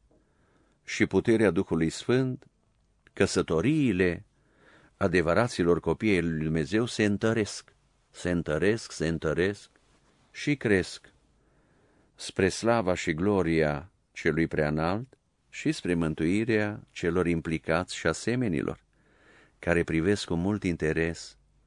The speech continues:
înspre căsătoriile noastre.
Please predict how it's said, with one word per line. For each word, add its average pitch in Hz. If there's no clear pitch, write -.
înspre 82
căsătoriile 73
noastre. 69